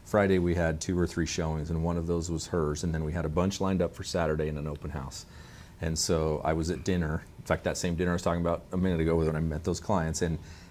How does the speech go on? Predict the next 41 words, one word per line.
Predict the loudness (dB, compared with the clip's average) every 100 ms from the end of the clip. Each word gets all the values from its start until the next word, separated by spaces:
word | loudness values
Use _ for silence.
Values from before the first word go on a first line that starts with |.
| -4
um, | 0 2 0 -4 -4
I |
started | 0 2 0
getting | -2
texts | -4 -6 -2
from | -2 0
Mel, | -2 -4
and | -6
it |
was | -4
the | -6
first | 0 2 2
indication, | 0 0 2 2 2 0
and | -2
it | -2
was | -2
only | 0 0
an | 0
hour | 0 -2
after | -4 -6
she | -6 -4
had | -6
shown | -4 -4
the | -2
house, | -6 -6 -6
and | -4 -2
just, | -4 -6 -14 -18 -18 -8
she | -2
let | 0 2
me | 0
know, | 0 0 -2
"Hey, | -4 -2
um, | 0 0 -2 -6 -10 -16
hey, | 0 0
we, | 2 -4
can | -2 -2
we | 2
talk | 2 2 0
soon?" | -6 -4 -4
And | -4
I, | -4